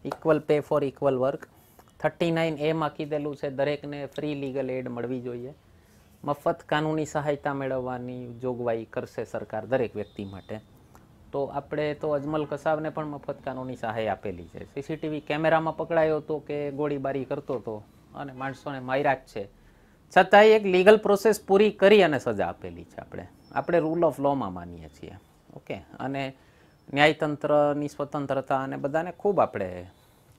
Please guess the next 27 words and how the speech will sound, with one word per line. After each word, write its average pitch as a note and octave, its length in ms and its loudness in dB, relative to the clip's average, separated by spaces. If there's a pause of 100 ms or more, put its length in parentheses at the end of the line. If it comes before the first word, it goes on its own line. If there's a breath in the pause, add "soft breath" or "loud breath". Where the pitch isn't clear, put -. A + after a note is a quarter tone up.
પ્રાધાન્ય A2 440 -4
આપીએ - 240 -16
છીએ. - 280 -18 (800 soft breath)
અ, B2+ 180 0
અનુચ્છેદ E3+ 460 2
એકતાલીસમાં F3 720 6
right D#3+ 240 4
to E3 160 2
education-ની E3 680 -4
જોગવાઈ D3+ 380 0
કરશે D3 340 -4
સરકાર, C3 440 -4
એવી B2 180 -6
જોગવાઈ A2+ 400 -10
છે. A#2+ 380 -18 (1700 loud breath)
અ, B2+ 380 2
બીજું, D#3+ 540 2
અ, - 140 -6 (240)
આને F#3+ 320 10
રિ-, G#3 420 6
રિલેટેડ G3 580 6
અમુક G3+ 300 -2
યોજનાઓ F3+ 600 4
સરકાર D3 440 2
બહાર A#2+ 200 4
પાડતી A2+ 440 -2
હોય, B2 220 -4